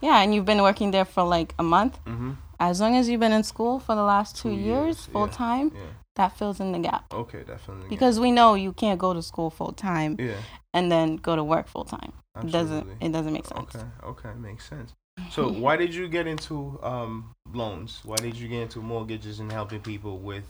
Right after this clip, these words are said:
Speaker 2: with that line of work? I mean, I mean, that's still within real estate or anything else. So what got
Speaker 1: Well,
Speaker 2: you
Speaker 1: the
Speaker 2: into
Speaker 1: thing
Speaker 2: that?
Speaker 1: is, I got my real estate license back in two thousand fourteen.
Speaker 2: Mm-hmm.
Speaker 1: So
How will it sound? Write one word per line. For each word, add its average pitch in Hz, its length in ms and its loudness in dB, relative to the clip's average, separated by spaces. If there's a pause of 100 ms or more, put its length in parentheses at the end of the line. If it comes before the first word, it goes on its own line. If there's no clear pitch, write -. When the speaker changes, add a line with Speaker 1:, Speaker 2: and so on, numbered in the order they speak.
(760)
Speaker 2:
with 107 180 -8
that 107 200 -2
line 101 240 -8
of 95 120 -14
work? 69 300 -10
I 110 60 -10
mean, 104 260 -8
I 110 60 -4
mean, 107 240 -6
that's 110 180 -6
still 120 380 -2 (260)
within 107 360 -6
real 113 180 -2
estate 113 300 -8
or 104 120 -6
anything 104 400 -10
else. 98 240 -10
So 92 360 -12 (140)
what - 120 -6
got 214 60 2
Speaker 1:
Well, 269 320 10
Speaker 2:
you 233 60 0
Speaker 1:
the 254 60 4
Speaker 2:
into 254 80 0
Speaker 1:
thing 285 180 4
Speaker 2:
that? 269 140 4
Speaker 1:
is, 247 240 -2
I 233 480 6
got 269 220 2
my 247 120 4
real 185 220 2
estate 226 280 -2
license 220 640 0
back 180 380 2
in 185 140 -2
two 185 160 -6
thousand 170 380 2
fourteen. 185 600 0
Speaker 2:
Mm-hmm. 117 320 -6 (340)
Speaker 1:
So 196 600 8